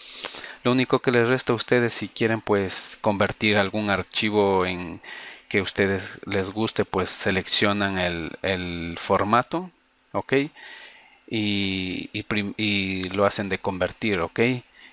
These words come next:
Yo en mi caso les voy a mostrar brevemente,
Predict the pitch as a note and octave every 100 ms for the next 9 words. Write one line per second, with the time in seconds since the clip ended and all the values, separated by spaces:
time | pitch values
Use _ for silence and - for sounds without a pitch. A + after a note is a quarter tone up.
0 | - G#2+ G#2 - A#2+ B2+ A2 G2 G#2 G2+
1 | G2 - G#2+ G2 G2 G2+ G2 G2 G2+ -
2 | G#2 F#2+ -